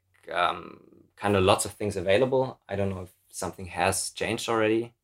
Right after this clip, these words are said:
uh, or if they have been taken, uh, like, a, a step back due to the community response. But yeah,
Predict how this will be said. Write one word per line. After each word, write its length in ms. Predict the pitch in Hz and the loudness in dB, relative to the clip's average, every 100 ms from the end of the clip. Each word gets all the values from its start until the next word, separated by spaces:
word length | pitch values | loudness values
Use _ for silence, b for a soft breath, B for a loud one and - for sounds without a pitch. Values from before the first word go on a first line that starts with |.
| - | 0
uh, 320 | 104 104 107 - | 2 2 -2 -8
or 240 | 92 82 - | -6 -6 -8
if 220 | 98 - | -16 -10
they 320 | 90 87 - _ | -4 -4 -4 _
have 420 | 85 85 87 82 _ - | -8 -2 -2 -4 _ -18
been 240 | 90 87 _ _ _ _ _ _ _ _ _ _ - | -16 -16 _ _ _ _ _ _ _ _ _ _ 0
taken, 520 | 101 92 98 90 90 | 2 6 4 4 0
uh, 340 | - 90 85 | -4 -4 -4
like, 220 | 90 - - | -6 -10 -8
a, 180 | 104 104 | -6 -2
a 40 | |
step 360 | 107 - 95 - - | -2 2 0 0 2
back 400 | 110 117 123 - | 6 8 6 2
due 140 | 107 | -10
to 140 | 101 98 | -6 -6
the 80 | 101 | -2
community 480 | 98 101 104 104 | 2 4 4 2
response. 580 | 98 92 - 98 120 - - b b b b b b _ - | 0 0 0 0 0 -4 -8 b b b b b b _ 0
But 240 | 98 98 | 2 4
yeah, 320 | 117 135 120 | 6 6 6